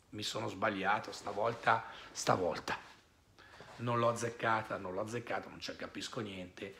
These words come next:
almeno abbia-, abbiate il coraggio almeno di chiedere scusa nei confronti delle persone che vi seguono, perché, ripeto, magari qualcuno vi ha anche ascoltato, visto che gli avete raccontato che sarebbe salito, magari qualcuno ci ha investito anche dei soldi andando long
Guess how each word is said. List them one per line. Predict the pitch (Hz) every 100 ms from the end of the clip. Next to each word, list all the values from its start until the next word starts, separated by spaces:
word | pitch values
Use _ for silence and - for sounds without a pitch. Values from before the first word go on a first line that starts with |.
| - -
almeno | - 92 98 147
abbia-, | 117 -
abbiate | 95 113 -
il | 107 -
coraggio | 143 131 117 120 139
almeno | 127 110 107 117 123 - -
di | - 107
chiedere | - 101 90
scusa | 90 - - 156 107 101 104 - - - _ _ _ _
nei | - 95
confronti | 101 95 101 101 123
delle | 104
persone | 92 - - 107 104
che | 101
vi | 87
seguono, | - 127 120 92
perché, | 92 87 -
ripeto, | 92 131 131 -
magari | 90 92 107
qualcuno | - - - 123
vi | 90 98
ha |
anche | 107 104
ascoltato, | - - 135 131 101 82 - 123 - - - - - -
visto | - 107 - 95
che | - 90 85 82 82 82
gli | 90
avete | 92 98 107
raccontato | 101 - 110 - 113 - 85
che | 92
sarebbe | - 98 101 107
salito, | - 127 110 98 -
magari | 139 85 101
qualcuno | 98 98 - 117
ci | 107
ha | 101
investito | 95 95 107 95
anche | 92 -
dei | 92
soldi | 92 - 98 90
andando | 85 90 98 110
long | 110 87 104 104 123